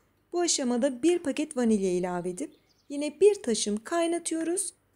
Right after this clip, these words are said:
ve kıvamını bitiriyoruz, yani kenara alabiliriz. Bu şekilde akışkan ama kıvamlı bir tatlımız olacak. Minik güveç kalıpları kullandım ben servis ederken. Fincan da olur veya bir cam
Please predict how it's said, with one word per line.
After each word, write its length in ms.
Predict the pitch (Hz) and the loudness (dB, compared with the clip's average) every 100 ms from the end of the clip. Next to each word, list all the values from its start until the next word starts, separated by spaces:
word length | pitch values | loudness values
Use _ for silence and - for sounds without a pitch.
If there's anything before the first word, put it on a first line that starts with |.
| _ | _
ve 100 | 311 | -10
kıvamını 500 | 311 311 240 220 247 | -4 0 2 2 0
bitiriyoruz, 560 | 226 226 196 208 214 226 | -2 -4 0 0 0 0
yani 280 | 233 208 220 | 0 2 0
kenara 340 | 294 220 202 | 0 2 2
alabiliriz. 680 | 190 180 - - - - - _ _ _ _ _ _ _ - | 0 -4 -8 -6 -4 -4 -6 _ _ _ _ _ _ _ -4
Bu 40 | |
şekilde 440 | 427 262 233 180 - | 0 0 -2 -6 -6
akışkan 760 | 262 - 294 - 294 294 415 - - | -8 -4 0 0 -2 -4 -4 -8 -8
ama 200 | 277 302 | -8 -4
kıvamlı 500 | 285 240 202 202 208 | 0 0 2 0 -2
bir 120 | 269 | -4
tatlımız 460 | 196 175 - 156 | -6 -6 -12 -12
olacak. 340 | 151 151 - - _ _ _ _ _ _ _ _ _ _ _ _ _ _ _ _ _ | -12 -12 -14 -18 _ _ _ _ _ _ _ _ _ _ _ _ _ _ _ _ _
Minik 320 | 302 339 359 294 | -2 0 0 0
güveç 260 | 320 320 | 0 0
kalıpları 480 | - 208 - 190 180 | 0 -2 0 -2 -2
kullandım 560 | 196 180 175 175 175 190 | -6 -4 -4 -4 -4 -2
ben 220 | 269 403 | -2 -2
servis 460 | - 254 214 196 - | -2 0 0 2 0
ederken. 540 | 185 180 175 - 330 381 _ _ - | -2 -4 -6 -10 -12 -14 _ _ -6
Fincan 460 | 330 277 277 254 | -2 0 0 2
da 60 | 220 | 2
olur 280 | 196 196 202 | 2 0 0
veya 260 | 240 233 | 2 0
bir 120 | 226 | -2
cam 360 | 208 240 240 | -2 0 -2